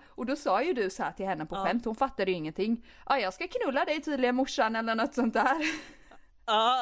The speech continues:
Speaker 2: ja, just det. <laughs> Och, och vad sa, vad, hon svarade ju typ, "Ja, jag vill inte ha din klamydia", eller vad var det hon sa?
Speaker 1: <laughs> Ja, hon sa, "Nej tack, jag vill inte ha några könssjukdomar."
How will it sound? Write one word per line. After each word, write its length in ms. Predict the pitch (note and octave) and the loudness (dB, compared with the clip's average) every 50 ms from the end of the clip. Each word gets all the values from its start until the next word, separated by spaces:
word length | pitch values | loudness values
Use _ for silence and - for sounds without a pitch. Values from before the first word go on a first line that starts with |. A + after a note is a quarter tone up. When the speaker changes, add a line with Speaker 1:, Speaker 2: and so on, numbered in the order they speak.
| A3+ A3 A#3 | 2 2 2
Speaker 2:
ja, 80 | B3 B3 | 2 0
just 220 | C4 C#4 - - | 0 -4 -4 -2
det. 260 | A3 G3+ F#3+ F#3+ - - _ - - - - - - F#4+ | 0 0 2 0 -2 -6 _ -20 -18 -14 -10 -6 -2 -2
<laughs> 320 | C#4 B3 - - D#4+ C#4+ | -2 0 2 2 2 4
Och, 220 | C4 C#4+ D#4+ D#4 C4 | 4 4 2 2 0
och 80 | B3+ | 0
vad 140 | C4 C#4 C4+ | 0 0 0
sa, 140 | - C#4 C4 | 0 0 2
vad, 300 | A#3+ C#4+ D4 C#4+ C#4 C#4 | 4 2 2 2 0 0
hon 120 | E4 E4 - | 0 0 -2
svarade 300 | - E4+ E4+ D#4+ C#4+ C#4+ | 2 2 2 2 2 0
ju 60 | D4 | -2
typ, 240 | - C4+ A#3 A3+ - - - - D#4 | 0 0 0 0 0 -6 -18 -8 -2
"Ja, 100 | B3 C#4 | 0 0
jag 140 | D4 D4 C#4+ | 2 2 0
vill 80 | D4+ F4 | 0 -2
inte 140 | F4+ - C#4+ | 0 2 2
ha 80 | C4 | 2
din 220 | A#3 C4 B3+ C#4+ F#4+ - | 2 0 -2 -4 -4 -2
klamydia", 500 | - F4+ E4+ D4+ C4 A#3+ A#3 G#3 G#3+ A3 | 0 0 0 2 0 -2 -2 0 2 2
eller 120 | A3 A3+ | 2 2
vad 140 | A3 A#3 A#3+ | 2 0 2
var 120 | A#3 - - | 2 4 4
det 60 | - | 4
hon 60 | G4+ | 4
sa? 340 | G#4 - C4+ E4+ - C4 G4 | 4 2 2 2 2 2 4
Speaker 1:
<laughs> 60 | F#4+ G4 G#4 G4 G#4 C5+ C5+ A#4 A#4 - A#4 A#4+ - - A4+ G#4+ - - - - - - - | 2 2 2 2 0 4 4 4 6 6 4 4 4 2 -4 -4 -4 -6 -6 -6 -6 -4 -2
Ja, 80 | - F4+ | -2 -2
hon 80 | F#4+ D4 | 0 0
sa, 200 | - B3+ B3+ C4 | 0 2 2 2
"Nej 240 | C4 C4+ C#4+ F4 | 2 2 2 2
tack, 180 | - C4 C4 C#4+ C4+ | 2 2 0 2 2
jag 160 | C4 B3+ C#4+ | 2 2 2
vill 80 | D4 E4+ | 2 -2
inte 180 | E4 C#4 C#4 | -2 0 2
ha 60 | A3+ | 2
några 160 | A#3 A3+ A#3+ - | 4 2 2 2
könssjukdomar." 1300 | - D4 C#4 C#4 C#4+ - - - C4 B3+ B3 C#4 - - - D4+ D4 - C#4 D#4 - - D#4 - - D4 | 2 2 2 2 2 0 0 0 0 0 0 -4 -8 -4 -2 -2 0 0 0 0 0 0 -2 -2 -4 -4